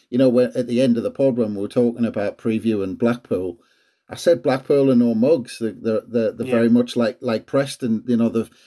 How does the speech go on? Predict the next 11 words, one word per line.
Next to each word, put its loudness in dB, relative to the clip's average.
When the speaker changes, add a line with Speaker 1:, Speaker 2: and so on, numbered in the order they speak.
Speaker 1:
they've -12
got 0
experienced -2
players. -2
They're -12
strong, 0
they're 2
tough, -8
they're -6
organised. -2
And 2